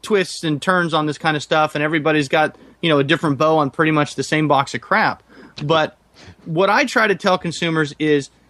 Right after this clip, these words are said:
think about it like this. Anytime you're listening to these guys, whatever it is, whether it's the, you know, the no money lent theory, or you can accept it for value, or we're gonna dispute it under the F D C P A,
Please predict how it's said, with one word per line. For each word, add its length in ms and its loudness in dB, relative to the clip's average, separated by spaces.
think 160 0
about 240 2
it 80 0
like 260 0
this. 220 -4
Anytime 380 -2
you're 80 -2
listening 360 -2
to 100 -2
these 180 -2
guys, 240 0
whatever 380 0
it 80 2
is, 180 0
whether 300 2
it's 320 -2
the, 160 -10
you 160 -2
know, 180 2
the 260 2
no 180 0
money 240 0
lent 340 -2
theory, 460 0
or 160 0
you 120 -4
can 120 -4
accept 360 -4
it 80 -4
for 160 -4
value, 500 0
or 180 0
we're 200 0
gonna 180 0
dispute 400 -2
it 80 0
under 140 2
the 140 2
F 100 -4
D 100 0
C 200 -2
P 260 0
A, 360 2